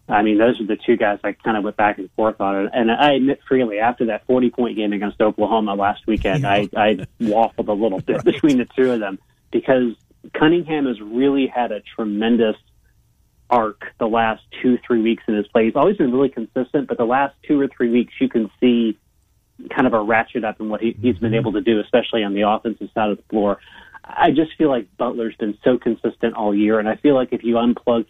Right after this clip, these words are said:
Speaker 1: if you unplug either one of those players from their teams, they've got problems.
Speaker 2: Yeah.
Speaker 1: But you look at what Oklahoma did against, or Oklahoma State did against West Virginia on Saturday without Cunningham and without Likely winning that game.
Speaker 2: Crazy.
Speaker 1: I don't know. That actually kinda, I,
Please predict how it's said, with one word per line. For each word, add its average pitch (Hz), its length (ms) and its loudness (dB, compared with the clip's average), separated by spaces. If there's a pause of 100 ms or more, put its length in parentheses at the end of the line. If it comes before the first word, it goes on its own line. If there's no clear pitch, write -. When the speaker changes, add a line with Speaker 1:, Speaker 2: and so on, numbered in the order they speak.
(160)
Speaker 1:
if - 40 -2
you 233 80 4
unplug 185 340 0
either 143 220 0
one 131 220 -6
of 120 80 -4
those 110 200 -6 (100)
players 107 380 -2
from 110 160 -2
their 101 160 -2
teams, 101 400 0 (600)
they've 127 200 4
got 120 220 -2
problems. 113 440 -2
Speaker 2:
Yeah. 135 80 -16
Speaker 1:
But 110 120 -8
you 127 160 0
look 170 140 0
at 143 100 2
what 120 160 0
Oklahoma 120 540 -2
did 107 260 -2
against, 107 300 -10 (160)
or 139 80 4
Oklahoma 117 320 -2
State 123 220 -2
did 110 100 -2
against 107 240 -2
West - 180 0
Virginia 110 360 -2
on 101 140 -6
Saturday 104 320 2
without 117 340 0
Cunningham 113 440 -2
and 101 80 -2
without 110 320 0
Likely 107 400 -2
winning 120 300 2
that 113 180 -2
game. 101 380 -2 (760)
Speaker 2:
Crazy. 131 300 -4
Speaker 1:
I 123 240 2
don't 123 160 2
know. 113 120 0
That 117 160 2
actually 123 320 -4
kinda, 110 360 -8 (1120)
I, 135 140 2